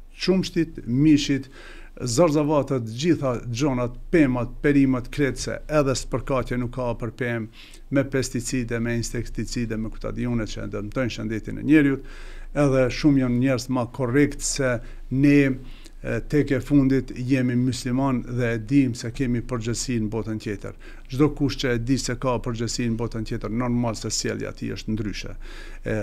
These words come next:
po viteve të fundit, sidomos ky vit i fundit, ka një çështje pak më ndryshe kundrejt prodhuesve vendor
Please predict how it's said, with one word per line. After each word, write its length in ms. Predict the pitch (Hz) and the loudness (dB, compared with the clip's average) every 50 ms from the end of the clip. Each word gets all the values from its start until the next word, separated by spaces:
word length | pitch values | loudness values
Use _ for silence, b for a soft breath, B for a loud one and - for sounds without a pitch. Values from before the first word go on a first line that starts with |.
| 95 95 - - - | -4 -8 -10 -4 0
po 120 | 135 160 180 185 180 147 127 139 | 4 4 4 4 2 0 0 0
viteve 340 | 170 165 160 143 127 127 117 | 0 0 2 0 0 0 -2
të 100 | - - | -4 -4
fundit, 400 | - 104 95 104 123 147 143 - | -4 -2 -2 0 0 -2 -2 -2
sidomos 480 | - 117 120 117 131 147 143 127 - - | -4 -4 -2 2 2 2 2 2 0 -2
ky 120 | 120 117 117 | -4 -2 0
vit 220 | 139 139 - 117 | 0 0 -2 -4
i 60 | 110 | -4
fundit, 420 | - 139 143 151 160 151 143 143 - | 2 4 4 6 6 4 2 0 -2
ka 220 | - 147 139 127 120 | -4 -2 -2 0 0
një 200 | 120 127 117 120 123 | 0 0 -2 -2 -4
çështje 400 | - 139 113 - - 120 110 - - | -6 -6 -6 -6 -6 -8 -8 -6 -4
pak 260 | 127 113 - - - | -6 -6 -4 -4 -2
më 160 | 131 143 135 123 117 | 0 0 2 2 0
ndryshe 380 | 113 120 123 110 123 113 104 - | 0 -2 -2 -4 -4 -6 -6 -4
kundrejt 380 | 110 107 107 107 104 98 - - | -4 -4 -2 -2 -4 -4 -6 -6
prodhuesve 460 | 110 104 104 113 110 98 98 98 95 | -6 -4 -2 -2 -4 -2 -4 -4 -4
vendor 480 | 95 104 95 95 113 135 147 147 147 147 | -4 -4 -2 -2 0 2 2 2 2 0